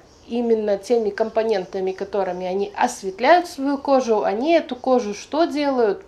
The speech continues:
Правильно, омоложают. Дело в том, что витамин С — это мощное средство против предотвращения старения. Он об-, а, просто нереально омолаживает кожу, помогает восстановиться клеткам.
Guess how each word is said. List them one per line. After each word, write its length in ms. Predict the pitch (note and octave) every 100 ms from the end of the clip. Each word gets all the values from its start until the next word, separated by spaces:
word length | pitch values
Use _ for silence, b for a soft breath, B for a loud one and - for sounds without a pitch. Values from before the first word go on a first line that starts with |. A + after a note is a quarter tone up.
| -
Правильно, 520 | A#3 D4 C4+ A3+ F3
омоложают. 840 | A#3 A3 G#3+ G#3+ G#3 G#3 E3+ E3 -
Дело 320 | F#3+ C4+ C4+
в 80 | B3
том, 240 | - D#4+ E4
что 340 | - C4 B3+
витамин 640 | A3+ B3+ C4+ C4 A#3+ G#3
С — 180 | - D#4
это 640 | E4 C4+ - B3 C4+ B3+
мощное 560 | F#3 G3+ A3 - G3 G3
средство 640 | - B3+ E4+ E4+ - A#3
против 760 | - G#3 G3+ G3+ B3+ C#4+ C4 A#3+
предотвращения 920 | - G#3+ G#3 G3+ G#3 G#3 A#3+ B3 A#3
старения. 680 | A3 - G3+ A3 G3+ F#3 E3+
Он 280 | F3 G3 F#3
об-, 140 | F3+ - - -
а, 240 | F#3 F#3
просто 580 | F#3+ G3 F#3+ - F#3 F3+ B B B B B B
нереально 600 | G3 G3+ G#3+ G#3+ G3 F#3
омолаживает 800 | F#3 F#3 F#3+ F#3+ F#3+ F4+ F#3 F#3+
кожу, 380 | - E4+ E4 D#4
помогает 640 | - G#3 G3 G#3 G3 F#3+
восстановиться 720 | F#3+ - G3 G3 A3+ - A#3+
клеткам. 800 | - A3 A#3+ G#3+ G#3 - F#3